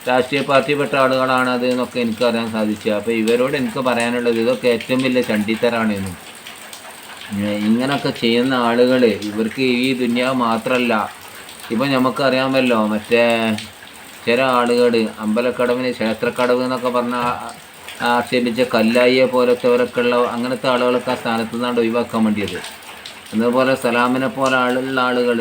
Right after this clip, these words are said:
സമസ്തനെ വിമർശിച്ച ആളുകൾ ആ സ്ഥാനത്ത് നിന്ന് ഒഴിവാക്കി ആ സ്ഥാനത്ത് വേറെ ആൾക്കാരെ കൊണ്ടുവന്നാൽ ജനങ്ങൾ കൂടുതലുള്ളൂ. അത് വിചാരിച്ച് ഞാൻ മുസ്ലിം ലീഗിൽ നിന്ന് ഇപ്പോഴും ഒഴിവായിട്ടൊന്നുമില്ല, മുസ്ലിം ലീഗിനെ അനുകൂലിക്കുന്ന ആൾ തന്നെ. അപ്പോൾ ഇങ്ങനത്തെ കാര്യങ്ങൾ, ചണ്ടിത്തരങ്ങൾ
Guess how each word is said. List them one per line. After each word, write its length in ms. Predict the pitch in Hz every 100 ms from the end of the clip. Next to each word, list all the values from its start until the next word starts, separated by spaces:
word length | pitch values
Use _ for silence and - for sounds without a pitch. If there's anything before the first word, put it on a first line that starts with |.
| 110
സമസ്തനെ 640 | 110 113 110 127 127 135 131
വിമർശിച്ച 460 | 127 120 113 117 110 127
ആളുകൾ 180 | 120 117
ആ 60 | 127 131
സ്ഥാനത്ത് 340 | 123 123 113
നിന്ന് 120 | 127 127
ഒഴിവാക്കി 300 | 120 123 127
ആ 20 | 123
സ്ഥാനത്ത് 300 | 120 123 113 120
വേറെ 180 | 120 123
ആൾക്കാരെ 300 | 123 123 123
കൊണ്ടുവന്നാൽ 420 | 120 120 120 123 127 123 - - - 113
ജനങ്ങൾ 300 | 117 120 131 -
കൂടുതലുള്ളൂ. 560 | 117 117 131 127 123 131 - - - - - - - - - -
അത് 100 | 107
വിചാരിച്ച് 280 | 151 156 156 160
ഞാൻ 160 | 151 170
മുസ്ലിം 260 | 160 151 151
ലീഗിൽ 200 | 156 156 156
നിന്ന് 120 | 156
ഇപ്പോഴും 200 | 151 143 147
ഒഴിവായിട്ടൊന്നുമില്ല, 640 | 135 135 131 123 120 113 110
മുസ്ലിം 180 | 110 113
ലീഗിനെ 200 | 120 123 127
അനുകൂലിക്കുന്ന 500 | 117 113 110 117 117
ആൾ 60 | 110
തന്നെ. 120 | 107 101
അപ്പോൾ 120 | 110
ഇങ്ങനത്തെ 320 | 117 143 165 170
കാര്യങ്ങൾ, 320 | 156 147 147 151 131
ചണ്ടിത്തരങ്ങൾ 520 | 131 131 139 139